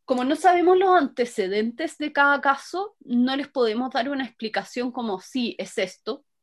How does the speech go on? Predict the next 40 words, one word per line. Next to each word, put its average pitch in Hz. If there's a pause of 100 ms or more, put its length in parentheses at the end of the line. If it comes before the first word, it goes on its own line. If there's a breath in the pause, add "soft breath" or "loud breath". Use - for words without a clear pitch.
(160)
porque 202
realmente, 233
como 190
en 190
etología, 185
yo 196
creo 196
que 196 (300 soft breath)
es 202
lo 202
que 202
ustedes 190
deberían 180
sacar 185
de 202
este 202
podcast, 208
que 170 (200)
cada 190
caso 196
es 190
diferente, 202
se 196
necesitan 185
evaluaciones, 185 (160)
eh, 170 (180)
caso 190
a 185
caso, 208
porque 180 (140)
se -
puede 190
ver 208
una 240
conducta 240
muy 226
similar 240
en 240
dos 240
casos 285